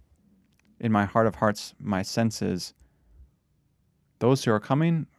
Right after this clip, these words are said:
are those who are coming, and, and those who are not coming maybe never came before, but I could be wrong. Um, so I, I, I d-, I, it's an interesting thing to talk about, like, how much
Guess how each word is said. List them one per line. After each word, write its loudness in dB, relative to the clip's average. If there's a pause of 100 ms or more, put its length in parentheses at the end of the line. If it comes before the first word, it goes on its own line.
(380)
are 0
those -2
who -2
are 2
coming, -2
and, -2
and -2
those -2 (120)
who -4
are 2
not -4
coming -2 (360)
maybe -2
never -2 (140)
came -4
before, -2
but 0
I 0
could -6
be 0
wrong. 0 (140)
Um, -4 (320)
so 0 (920)
I, -8 (100)
I, -6 (400)
I 2
d-, 2
I, 4 (100)
it's -4
an 4
interesting -2
thing 2
to 0
talk -2
about, 0
like, -6 (220)
how -2
much 0